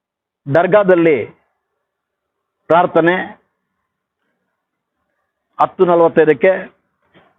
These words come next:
ಹನ್ನೊಂದು ಕಾಲ್ಗೆ ಆಂಜನೇಯ ಸ್ವಾಮಿ ದೇವಾಲಯದಲ್ಲಿ ಪೂಜೆ,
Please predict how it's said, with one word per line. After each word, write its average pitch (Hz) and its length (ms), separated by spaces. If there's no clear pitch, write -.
ಹನ್ನೊಂದು 220 380
ಕಾಲ್ಗೆ 175 640
ಆಂಜನೇಯ 190 320
ಸ್ವಾಮಿ 165 340
ದೇವಾಲಯದಲ್ಲಿ 151 520
ಪೂಜೆ, 147 460